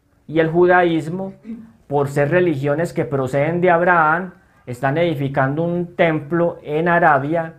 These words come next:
que se llama la Casa Abrahámica. ¿Cómo así?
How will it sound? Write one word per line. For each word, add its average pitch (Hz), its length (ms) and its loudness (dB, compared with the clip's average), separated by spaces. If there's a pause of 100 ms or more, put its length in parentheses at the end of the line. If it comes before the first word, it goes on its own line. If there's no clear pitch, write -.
que 131 140 -8
se 123 140 -4
llama 123 260 -2
la 139 220 -2
Casa 135 340 2
Abrahámica. 123 880 -2 (380)
¿Cómo 139 200 -4
así? 170 480 0